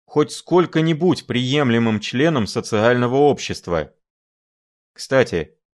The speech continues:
какой негодяй снабдил вас этой книжкой?» «Все у вас негодяи», испуганно ответил Шариков,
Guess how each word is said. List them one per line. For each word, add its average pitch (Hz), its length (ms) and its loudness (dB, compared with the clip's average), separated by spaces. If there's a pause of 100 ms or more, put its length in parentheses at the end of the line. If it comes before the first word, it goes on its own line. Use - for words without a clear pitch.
(120)
какой 151 320 0
негодяй 143 480 4
снабдил 107 460 -2
вас 104 200 0
этой 104 200 -2
книжкой?» 90 600 -6 (920)
«Все 120 280 -2
у 101 140 0
вас 87 440 -4
негодяи», 92 800 -2 (320)
испуганно 92 560 -4
ответил 90 400 -6
Шариков, 101 640 -6